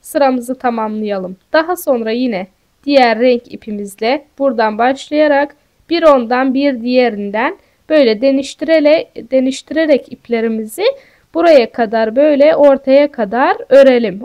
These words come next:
Ortasını böyle, e, biraz açık bırakacağız. Çiçek yapacağız ortaya. Çiçek için yer bırakacağız biraz. Oraya kadar şimdi örelim böyle.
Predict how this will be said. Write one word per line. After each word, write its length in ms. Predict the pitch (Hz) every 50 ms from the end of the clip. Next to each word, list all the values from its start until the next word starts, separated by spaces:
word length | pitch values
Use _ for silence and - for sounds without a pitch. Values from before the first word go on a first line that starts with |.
| -
Ortasını 640 | - 277 277 277 277 285 269 269 - 285 277 285 254
böyle, 460 | 277 262 233 202 202 262 330 415 427 _ _ _ _ _ _ _ _ _ _ _ _ _ - 254
e, 380 | 240 247 240 233 214 - - - - _ _ _ _ _ -
biraz 560 | 277 294 262 254 269 330 359 - - - - _ _ _ _ _ _ -
açık 500 | - - - 262 262 269 - 302 - -
bırakacağız. 680 | 233 208 196 190 _ _ - 262 294 359 453 466 - _ _ _ _ _ _ _ _ _ _ _ _ _ _ _ _ _ _ _ _ _ _ _ _ _ _ _ _ _ _ _ _ _ _ _
Çiçek 420 | - - - - 320 311 302 -
yapacağız 460 | 262 208 208 _ - 208 196 190 -
ortaya. 580 | - 208 214 208 208 _ - 208 202 214 254 339 453 494 _ _
Çiçek 400 | - - - - - 311 302 302
için 260 | _ _ - - 247 226
yer 360 | 220 233 240 247 254 240 226
bırakacağız 540 | 233 196 185 - _ - - 196 185 185 _
biraz. 320 | - 202 240 302 392 403 - -
Oraya 340 | 311 302 277 226 208 202 202
kadar 320 | - 220 202 202 196 202
şimdi 380 | 208 - - 262 240 240 247 320
örelim 480 | 320 294 262 233 226 220 220 214 208 190
böyle. 300 | 180 175 170 - -